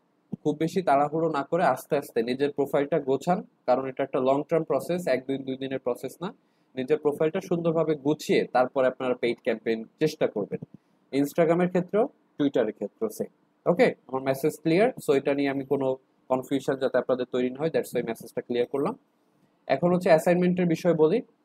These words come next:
অ্যাসাইনমেন্টের বিষয় হচ্ছে আপনারা আপনাদের Instagram এবং Twitter-এর link আমাকে দিতে হবে next assignment হিসেবে। একই সাথে আমরা এই দুইটা review করব। আমাদের ট্রেনাররা, আহ, বা support trainer যারা আছেন,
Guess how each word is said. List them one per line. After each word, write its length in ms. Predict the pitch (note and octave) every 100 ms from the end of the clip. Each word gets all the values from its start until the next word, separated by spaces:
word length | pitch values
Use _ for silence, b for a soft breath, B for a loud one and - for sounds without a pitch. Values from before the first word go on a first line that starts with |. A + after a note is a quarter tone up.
| _ _ -
অ্যাসাইনমেন্টের 1000 | C#3 F#3 F3+ G3 G3+ - _ G3+ G3+ F#3+
বিষয় 360 | E3 F3 G3
হচ্ছে 400 | F3+ E3 - F#3
আপনারা 480 | F#3 - D#3+ D#3 F3+
আপনাদের 540 | D#3 - D3 D#3 C#3
Instagram 500 | C3+ C#3 D#3 E3 F3+ A3+ -
এবং 400 | C3 C#3 D3 D3+ - _ _ _
Twitter-এর 460 | D#3 D#3 E3+ D#3+ C#3+
link 280 | B2+ C#3+ C#3
আমাকে 300 | B2 A#2 A#2
দিতে 240 | A#2 A2+
হবে 240 | B2 B2
next 340 | E3+ C#3 D3 -
assignment 480 | A#2+ B2 A#2 A2+ A2
হিসেবে। 300 | G#2+ - G2+ - _ _ _ -
একই 240 | B2 E3
সাথে 260 | E3+ E3+ F3+
আমরা 180 | D#3+
এই 60 | D#3
দুইটা 280 | C#3+ C#3+ D#3
review 300 | C#3 C#3 D3+
করব। 280 | - D#3 F3+
আমাদের 340 | D3 C3+ F3
ট্রেনাররা, 640 | - C3 C3 C3 C3+ C3+ -
আহ, 120 | A2+
বা 160 | A2 A#2
support 360 | C3+ B2+ C3
trainer 360 | - B2+ B2+ B2+
যারা 220 | B2 A#2
আছেন, 280 | A#2 - D3+